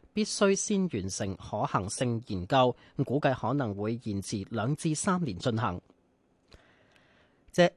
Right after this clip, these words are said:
係推遲兩至三年推行。謝展寰表示，估計下年度垃圾徵費將會帶嚟十七點九億元收入，但強調實際收入仍然受市民適應程度、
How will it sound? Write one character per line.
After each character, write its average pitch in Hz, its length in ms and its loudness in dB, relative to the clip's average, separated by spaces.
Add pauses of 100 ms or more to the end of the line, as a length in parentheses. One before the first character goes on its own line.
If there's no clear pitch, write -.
(180)
係 151 240 2 (220)
推 214 220 2
遲 110 240 -4
兩 107 260 -2
至 143 160 -2
三 156 320 -2
年 107 140 -2
推 131 200 0
行。 117 240 2 (680)
謝 151 100 4
展 156 160 2
寰 120 180 4
表 127 180 0
示， 135 340 4
估 220 160 0
計 160 180 6
下 120 240 -2
年 104 220 -2
度 123 300 2
垃 131 180 -4
圾 - 300 -2
徵 185 240 2
費 135 280 0 (120)
將 165 300 0
會 113 200 -2
帶 123 260 -2
嚟 92 220 -4
十 - 340 -6
七 - 200 -4 (140)
點 127 200 0 (100)
九 104 240 -2
億 160 140 -6
元 90 180 -4
收 143 280 0
入， 131 160 2 (360)
但 175 200 4
強 120 320 -2
調 151 240 0
實 - 240 -4 (100)
際 165 220 0
收 202 240 0
入 151 180 0 (140)
仍 107 200 -2
然 104 220 -4
受 120 300 -2
市 - 240 -6
民 110 420 -2 (140)
適 - 200 -4 (120)
應 120 220 -2
程 104 260 -4
度、 117 260 2